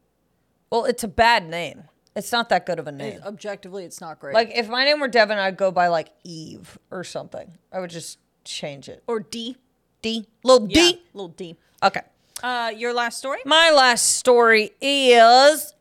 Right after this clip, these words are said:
Speaker 1: is, um, the Great Salt Lake will disappear in five years without massive emergency rescue, scientists say. It has fallen to an alarmingly low level because of climate change. So here's my question.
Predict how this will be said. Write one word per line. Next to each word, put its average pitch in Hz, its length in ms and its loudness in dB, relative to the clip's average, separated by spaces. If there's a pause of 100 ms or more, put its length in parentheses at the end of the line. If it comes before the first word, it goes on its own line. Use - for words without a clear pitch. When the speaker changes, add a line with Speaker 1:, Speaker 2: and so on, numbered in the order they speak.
Speaker 1:
is, 320 800 6
um, 381 460 2
the 254 140 -2
Great 359 340 4
Salt 359 400 2
Lake 254 320 4
will 269 80 -4
disappear 311 520 -4
in 269 100 -2
five 302 420 2
years 220 400 0
without 202 320 2
massive 233 600 0
emergency 233 760 -2
rescue, 190 580 -2
scientists 151 680 -8
say. 254 420 2 (240)
It 202 60 -6
has 208 120 -6
fallen 269 360 -2
to 262 160 -6
an 233 80 -4
alarmingly 262 880 -2
low 226 440 2
level 247 380 2
because 214 340 -6
of 202 160 -8
climate 330 420 -4
change. 320 500 -4 (400)
So 349 260 2
here's 370 300 4
my 392 240 4
question. 381 640 0